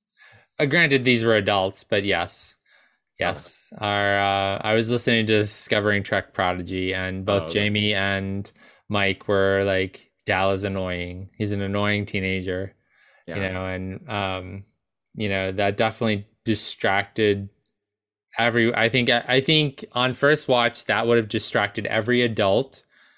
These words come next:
Speaker 1: from wanting to see it again. And that certainly did
Speaker 2: Mm-hmm.
Speaker 1: it for me. And I only really watched it the second time today to
Speaker 2: Because
Speaker 1: prepare
Speaker 2: we,
Speaker 1: for
Speaker 2: we need
Speaker 1: this.
Speaker 2: to talk about it. That's the only
Speaker 1: Yeah.
Speaker 2: reason you did
Speaker 1: So,
Speaker 2: that.
Speaker 1: and, and so much time, uh, you know, yeah. So anyway,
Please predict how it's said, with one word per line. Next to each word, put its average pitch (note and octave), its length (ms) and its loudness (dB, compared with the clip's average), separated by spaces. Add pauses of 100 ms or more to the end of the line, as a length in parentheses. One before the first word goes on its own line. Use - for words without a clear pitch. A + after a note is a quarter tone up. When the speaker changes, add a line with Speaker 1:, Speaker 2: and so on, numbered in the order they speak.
(280)
Speaker 1:
from A2+ 520 2
wanting G#2+ 400 2
to G2+ 840 4
see - 240 0
it G2+ 80 4
again. F#2 420 -4 (300)
And A#2+ 180 2
that B2+ 120 2
certainly C#3+ 320 2
did C3 140 4
Speaker 2:
Mm-hmm. B2+ 80 4
Speaker 1:
it A#2 60 -6
for A#2+ 120 0
me. B2 200 4
And G2 120 2
I G2+ 160 2
only G#2+ 300 2
really G#2+ 320 4
watched G#2 420 0
it G#2 120 -4
the G2+ 100 0
second A2+ 320 0
time G2+ 440 -2
today A#2 500 2
to G#2 200 -4
Speaker 2:
Because C#3+ 240 2
Speaker 1:
prepare C3+ 140 2
Speaker 2:
we, C#3+ 60 -2
Speaker 1:
for - 80 -2
Speaker 2:
we C#3 100 2
need C3 140 4
Speaker 1:
this. A#2+ 80 -4
Speaker 2:
to G#2 40 -10
talk C#3+ 160 4
about F2+ 280 0
it. E2 180 -4
That's G#2 140 -2
the G#2 60 0
only C#3 100 2
Speaker 1:
Yeah. G#2 340 2
Speaker 2:
reason - 80 -8
you - 80 -10
did - 80 -8
Speaker 1:
So, B2+ 80 4
Speaker 2:
that. G#2+ 400 2
Speaker 1:
and, G#2 200 -2
and A2 180 -2
so B2+ 160 2
much A#2+ 260 0
time, A#2 320 0
uh, G#2+ 160 0 (100)
you A2 100 0
know, G2+ 420 0 (100)
yeah. A2+ 240 2
So A#2 260 2
anyway, G2+ 400 0